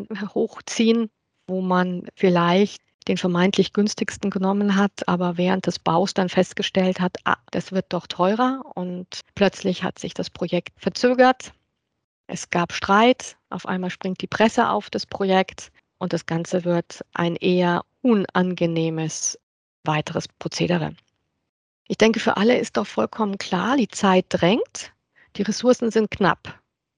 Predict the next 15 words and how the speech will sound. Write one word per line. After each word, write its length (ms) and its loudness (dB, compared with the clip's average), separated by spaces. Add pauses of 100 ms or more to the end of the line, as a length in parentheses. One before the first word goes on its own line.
Ja, 220 -2
also 120 -6
die, 160 -10
die 100 -14
Bettdecke 460 0
wird 260 2
nicht 300 0
länger, 480 0 (580)
sondern 320 -8
ich 200 -10
habe 260 -2
halt 240 -6
nur 220 -4
das. 500 -4 (340)
Und 600 -6